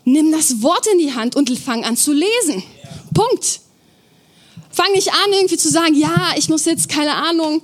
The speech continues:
äh, vielleicht musst du früher schlafen gehen, vielleicht sollst du auf deine Ernährung achten. Ja, wir sollen doch alle Sport machen. Aber wenn du nicht das Wort liest,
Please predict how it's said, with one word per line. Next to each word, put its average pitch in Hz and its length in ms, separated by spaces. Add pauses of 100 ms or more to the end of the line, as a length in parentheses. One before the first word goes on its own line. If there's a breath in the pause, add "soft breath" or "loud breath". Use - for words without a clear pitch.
(380 loud breath)
äh, 277 380
vielleicht 349 460
musst 370 180
du 311 60
früher 254 240
schlafen 226 320
gehen, 226 140
vielleicht 349 400
sollst 330 240
du 302 40
auf 285 80
deine 262 200
Ernährung 220 340
achten. - 240
Ja, 339 220
wir 381 100
sollen 311 160
doch 285 120
alle 254 180
Sport 247 340
machen. 202 200 (360 loud breath)
Aber 294 140
wenn 330 100
du 392 100
nicht 427 200
das 403 200
Wort 370 440
liest, 269 520